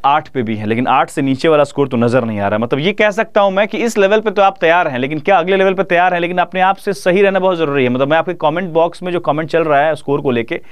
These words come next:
वो, अ, मुझे, मैं उसको सही मान रहा हूँ, उसके आधार पर मैं conclusion दे सकता हूँ आपको कि आप सही जा रहे हैं। लेकिन देखते हैं सवाल नंबर ग्यारह से बीस में आप कहाँ रहते हैं। सवाल नंबर ग्यारह से बीस के लिए तैयार हो जाइए। सवाल नंबर ग्यारह से बीस जो आपके पास नजर आने वाला है, वो secondary keyword के साथ होगा। फिर से याद दिला दूँ आपको,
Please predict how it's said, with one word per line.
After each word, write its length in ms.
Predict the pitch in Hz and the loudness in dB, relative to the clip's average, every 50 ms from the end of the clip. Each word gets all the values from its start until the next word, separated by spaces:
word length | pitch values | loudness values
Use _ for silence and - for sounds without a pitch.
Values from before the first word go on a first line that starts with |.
| - - - - - - - | -20 -20 -20 -20 -20 -14 -10
वो, 560 | 120 113 123 147 180 202 226 233 233 233 226 214 | -8 -6 -2 0 2 4 4 4 6 4 4 2
अ, 420 | 170 - 139 151 147 147 147 151 | 2 0 2 2 4 4 2 0
मुझे, 360 | 135 160 156 147 147 175 185 185 | 0 -4 -6 -6 -2 -2 -2 -2
मैं 140 | 160 175 | 0 -2
उसको 220 | 185 170 - - 202 | -2 -2 -2 -4 -4
सही 240 | - - 175 208 214 | -2 0 0 0 2
मान 220 | 185 143 117 104 | 2 0 0 0
रहा 100 | 101 120 | -2 -6
हूँ, 100 | 156 - | -4 -6
उसके 200 | 160 - - 180 | -8 -6 -2 -2
आधार 240 | 147 131 147 156 165 | 0 2 0 -2 -2
पर 80 | 170 | -2
मैं 140 | 165 160 151 | -6 -6 -4
conclusion 360 | - 151 143 139 143 156 147 | -4 -2 -2 -2 -2 -2 0
दे 120 | 139 160 156 | 0 -2 -2
सकता 260 | 156 156 - - 143 | -2 -4 -4 -2 0
हूँ 80 | 131 127 | 0 0
आपको 220 | 120 - - 156 | 0 -2 -4 -10
कि 140 | 147 143 139 | -6 -2 -2
आप 100 | 127 - | -2 -2
सही 240 | - - 120 139 147 | 0 -2 -2 0 2
जा 180 | 135 127 131 | 2 2 2
रहे 100 | 131 123 | 2 0
हैं। 80 | 151 156 | -2 -4
लेकिन 260 | 143 135 170 180 175 - - - - - - - - | -6 -6 -6 -8 -8 -12 -16 -20 -20 -20 -18 -12 -4
देखते 260 | 143 175 175 180 - 220 | -2 -2 -2 0 -2 -2
हैं 140 | 208 247 - - - - | -2 -2 -6 -14 -18 -14
सवाल 260 | - - 156 165 175 | -6 0 2 2 2
नंबर 160 | 175 175 170 | 2 0 -2
ग्यारह 240 | 160 151 156 160 175 | 2 2 2 2 2
से 100 | 165 170 | -2 -4
बीस 240 | 143 127 160 170 151 | -6 -4 -6 -6 -4
में 100 | 165 165 | -2 -2
आप 100 | 151 - | -2 -2
कहाँ 220 | - 135 143 131 | -2 -2 0 0
रहते 200 | 113 101 95 - | -2 -2 -6 -8
हैं। 40 | 101 | -10
सवाल 220 | - - 151 175 190 | -4 0 0 2 2
नंबर 140 | 196 202 | 2 2
ग्यारह 220 | 196 175 185 190 190 | 2 2 2 2 2
से 80 | 185 | 0
बीस 140 | 180 196 185 | 0 -2 0
के 60 | 175 | 0
लिए 80 | 196 180 | 0 2
तैयार 180 | 170 185 185 180 | 4 4 4 4
हो 60 | 170 | 4
जाइए। 240 | 165 165 156 190 - - - - - - - - - | 2 0 -2 -2 -8 -12 -18 -20 -20 -18 -18 -18 -14
सवाल 260 | - - 175 185 196 202 | -4 -2 0 2 2 2
नंबर 160 | 208 220 220 | 2 0 -2
ग्यारह 320 | 180 147 160 160 170 208 | 0 0 2 2 2 0
से 140 | 202 - 202 | 0 -4 -4
बीस 220 | 160 170 214 208 | -4 -2 -2 0
जो 100 | 175 208 | 0 0
आपके 140 | 202 202 202 | 0 0 -2
पास 180 | 190 202 180 165 | -2 -2 -2 -2
नजर 180 | 160 165 185 | -2 -2 0
आने 160 | 185 175 170 165 | 0 0 0 0
वाला 180 | 165 170 202 | 0 0 0
है, 40 | 196 | 0
वो 80 | 180 160 | -4 -2
secondary 380 | - 170 - 170 165 165 180 | -4 -2 -2 -2 -2 -2 -2
keyword 300 | 170 - 151 147 175 170 | -2 -2 -2 -2 0 0
के 60 | 165 | 2
साथ 120 | 151 156 143 147 | 2 2 2 0
होगा। 140 | 135 151 | -2 -4
फिर 140 | 156 - 151 | -2 -4 -4
से 120 | 139 - 151 | -4 0 0
याद 120 | 143 127 | 0 0
दिला 160 | 120 120 117 | 0 0 -2
दूँ 140 | 113 117 113 | -2 -2 -6
आपको, 260 | 107 - - 151 156 | -6 -8 -10 -14 -14